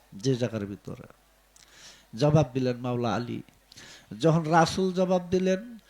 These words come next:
আল্লাহ পাক খুশি হইয়া সপ্ত আসমান সৃষ্টি করলেন, আসমানের মধ্যে যা কিছু আরশ, কুরসি, লৌহ কলম সমস্ত সৃষ্টি করলেন।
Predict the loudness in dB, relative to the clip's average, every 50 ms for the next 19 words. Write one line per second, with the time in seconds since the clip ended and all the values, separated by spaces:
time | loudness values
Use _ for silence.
0 | -20 -20 -14 _ 2 4 6 6 6 4 4 2 0 0 -2 -4 -2 0 0 0
1 | 2 2 2 4 4 4 2 2 0 -2 -2 -2 -2 -2 -4 -2 -2 -2 0 0
2 | 0 0 0 0 -2 -2 -2 -4 -4 -4 -4 -4 -4 -2 -4 -6 -6 -4 -4 -4
3 | -4 -2 -2 -4 -4 -4 -10 -18 -20 -20 -20 -6 -2 0 0 0 -2 -6 -6 -6
4 | -6 -6 -6 -6 -6 -8 -4 -4 -6 -2 -2 -2 -2 -2 -4 -6 -2 0 0 0
5 | 2 0 -4 -4 -4 -4 -4 -4 -4 -4 -4 -2 -2 -2 -4 -4 -4 -4 -4 -4
6 | -4 -6 -8 -8 -10 -10 -12 -12 -12 -12 -12 -10 -10 -10 -12 -12 -12 -14 -12 -12
7 | -14 -14 -14 -14 -16 -16 -18